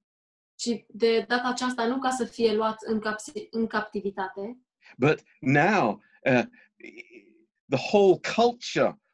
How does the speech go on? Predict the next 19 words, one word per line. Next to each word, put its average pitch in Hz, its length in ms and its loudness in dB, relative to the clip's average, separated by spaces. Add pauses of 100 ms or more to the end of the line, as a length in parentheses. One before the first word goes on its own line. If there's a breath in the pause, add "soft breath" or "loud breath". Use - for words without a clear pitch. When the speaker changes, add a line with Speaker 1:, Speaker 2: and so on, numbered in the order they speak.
(100)
Speaker 2:
of 139 160 0
the 123 120 0
Jews 123 680 0 (220 soft breath)
was 127 240 2
going 147 280 2
to 127 120 -6
be 123 380 2 (200 soft breath)
subdued 123 1000 2 (360)
by 120 180 4
the 113 100 0
Greeks. 117 720 -4 (840)
Speaker 1:
Dar 226 280 0
acum, 254 420 2
întreaga 254 640 2
cultură 233 840 0 (120)
a 214 220 2
evreilor 208 760 0
era 214 680 0
sub, - 400 -2